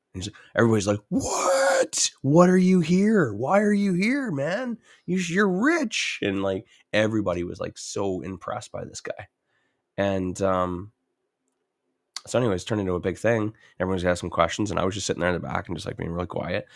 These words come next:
And then when he walked out, I followed him, and I'm like, "Dude, I want in. Like, how do I do this stuff? Like, that's exactly what I want. Like, I'm sick and tired of just sitting around these fucking trailers. Like, I've reached the peak of my, my investing career."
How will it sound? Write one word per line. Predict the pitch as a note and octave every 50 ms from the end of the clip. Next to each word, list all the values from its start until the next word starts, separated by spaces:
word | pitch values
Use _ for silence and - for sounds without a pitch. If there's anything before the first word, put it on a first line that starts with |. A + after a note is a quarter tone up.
| - - - _
And | - F#2+
then | F#2+
when | F#2 F#2
he | F2
walked | E2+ E2+ F2 - -
out, | A#2 A#2+ A2+ F#2+ G2 - -
I | E2+ F2
followed | - - A#2 A#2+ G2 F2 F2
him, | G2+ B2 A2
and | F2+ F2
I'm | F2+ F2+
like, | F#2 F2 - -
"Dude, | B2 F#2+ D#2 - - _ _ _ _ _ _ _ _ -
I | F2
want | F2+ F2 E2+ E2+
in. | D#2+ D#2 - - _ _
Like, | F2+ F2+ E2 - _ -
how | F#2 F#2+
do | F#2+ F2+ F2+
I | F2
do | E2 E2+
this | D#2+ F2+ F2+
stuff? | - - C#2+ C2+ - - - _ _ _ -
Like, | D#2+ D#2
that's | - F2+ F2 -
exactly | E2+ D#2 E2 F#2+ E2 D2+ - - E2+ E2
what | E2 D#2+
I |
want. | D#2 D#2+ D#2 C#2 - - _ _ _ _ _ _
Like, | F#2+ E2+
I'm | F2 F2
sick | - - F2+ -
and | F#2 E2
tired | - E2+ E2 D#2+
of | D2+
just | E2+ - -
sitting | - - - F2
around | E2+ F2 F2
these | E2+ E2+ -
fucking | E2 D#2 - F2 D#2+
trailers. | - - F#2 E2+ D#2+ D#2 D2+ F2 - - - _ _ - - - _ -
Like, | F2+ E2 F2
I've | F2 E2 D#2+
reached | F2 F2+ F#2 F#2+ F2+ - - -
the | F2 D#2+
peak | - G2 F2+ E2 -
of | E2+ E2
my, | F2 E2+ E2 D#2 - E2 G#2
my | E2+ F2 E2 E2
investing | D#2+ D#2 E2+ E2+ D2 - - - - F#2+ -
career." | - - - - - -